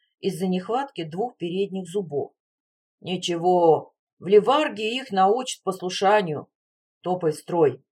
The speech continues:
Я сам отведу твоих девок». Помимо Сгудана, отряд не досчитался еще одного бойца. Судя по разговорам, тот случайно угодил под выстрел своих же.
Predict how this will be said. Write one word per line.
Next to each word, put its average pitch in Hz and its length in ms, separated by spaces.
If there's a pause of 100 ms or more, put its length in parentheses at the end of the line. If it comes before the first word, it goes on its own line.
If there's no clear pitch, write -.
(680)
Я 190 280
сам 208 440
отведу 156 420
твоих 135 340
девок». 123 460 (1120)
Помимо 160 480
Сгудана, 143 720 (240)
отряд 160 480
не 269 120
досчитался 269 640
еще 269 420
одного 156 360
бойца. 147 640 (680)
Судя 147 360
по 147 100
разговорам, 151 640
тот 170 200
случайно 190 600
угодил 147 500
под 131 280
выстрел 185 560
своих 156 560
же. - 220